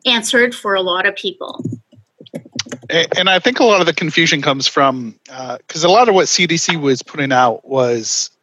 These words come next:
Speaker 2: uh, public health related. So when you look at public health, um, their cloth coverings, their cloth masks, um, fabric masks, uh, a, a lot of that has to do with public health,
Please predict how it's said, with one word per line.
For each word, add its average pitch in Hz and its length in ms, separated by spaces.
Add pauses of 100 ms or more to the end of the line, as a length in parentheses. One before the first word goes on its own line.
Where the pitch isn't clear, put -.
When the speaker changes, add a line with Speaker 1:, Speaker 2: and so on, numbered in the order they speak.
Speaker 2:
uh, 131 280
public 151 420
health 127 260
related. 98 400 (720)
So - 140
when 156 80
you 170 100
look 180 160
at 180 100
public 165 320
health, - 480 (120)
um, 123 600 (500)
their 156 460 (100)
cloth 156 440
coverings, 135 600
their 120 120
cloth 131 420
masks, - 720 (160)
um, 120 400
fabric 127 480
masks, 123 520 (420)
uh, 143 220 (360)
a, 151 140 (140)
a 156 80
lot 175 180
of 196 60
that 175 140
has 165 180
to - 40
do 160 80
with 139 160
public 156 360
health, 120 360